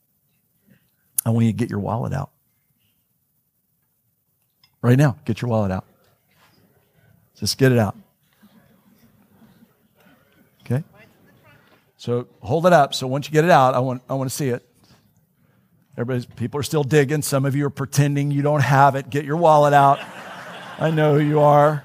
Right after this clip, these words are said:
I, I see right through it. Okay? So here's what I want you to do. Take your wallet, hand it to the per-, no, I'm just kidding.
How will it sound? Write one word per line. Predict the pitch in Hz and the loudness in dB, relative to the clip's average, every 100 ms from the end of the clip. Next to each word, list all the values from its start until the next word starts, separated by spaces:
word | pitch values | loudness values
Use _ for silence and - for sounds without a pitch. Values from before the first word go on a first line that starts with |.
| - | -4
I, | - 147 - | 0 0 0
I | 139 | -4
see | - - 147 | -4 -4 -4
right | 139 147 147 | 0 0 0
through | 147 143 139 | -2 -4 -6
it. | 165 _ _ - | -8 _ _ -4
Okay? | 139 143 175 _ _ _ | 0 0 -4 _ _ _
So | - | -6
here's | 165 151 | -2 2
what | 156 | 4
I | 156 | 4
want | 160 | 0
you | 160 | -2
to | 175 | -4
do. | 131 | -2
Take | - 160 | -2 -2
your | 165 147 | -2 2
wallet, | 151 156 170 226 254 _ _ _ _ _ _ _ _ _ _ _ | 6 6 6 4 0 _ _ _ _ _ _ _ _ _ _ _
hand | 131 156 208 | 0 0 0
it | 214 | -2
to | 202 | -4
the | 156 139 | -4 -6
per-, | 180 - | -8 -4
no, | 156 | 0
I'm | 135 | 0
just | 147 - | 0 2
kidding. | 165 147 | 4 2